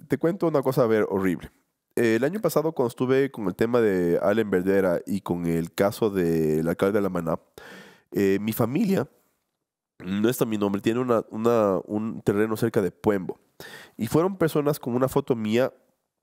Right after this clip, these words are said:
pistolas, le apuntaban a las, a los tenderos, los tenditas de la esquina, les apuntaban y le decían, "¿Dónde vive él? Díganos ahorita".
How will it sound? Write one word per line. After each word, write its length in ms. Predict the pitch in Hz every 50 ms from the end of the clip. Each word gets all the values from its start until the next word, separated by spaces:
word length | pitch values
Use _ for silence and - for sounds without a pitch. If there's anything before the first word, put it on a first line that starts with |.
| _ _ _
pistolas, 720 | - 104 - - - 143 139 117 104 107 135 156 - - _ _ _
le 160 | - 113 107
apuntaban 580 | 104 - - 98 98 107 - 139 156 175 175 156
a 60 | 147
las, 200 | 127 113 107 - _ _ _ _ -
a 60 | 101
los 140 | 98 95 -
tenderos, 560 | - 98 95 104 127 127 113 127 147 - - - 50 65 82 87 92
los 140 | 92 -
tenditas 380 | - 92 90 95 107 - 113 107
de 100 | 104 95
la 60 | 85
esquina, 380 | 82 - - 127 110 98 104 - _ _ - - - - - - - - - _ _
les 140 | 104 101 101
apuntaban 420 | 98 - 101 101 - 110 123 135
y 40 | 127
le 60 | 110
decían, 440 | 98 - - 123 123 117 107 101 104
"¿Dónde 340 | 110 113 123 131 135 131 120
vive 460 | 107 110 113 107 104 101 98 101 110
él? 160 | 120 120 117 113
Díganos 340 | 110 110 110 107 98 95
ahorita". 380 | 98 82 71 - - _ - -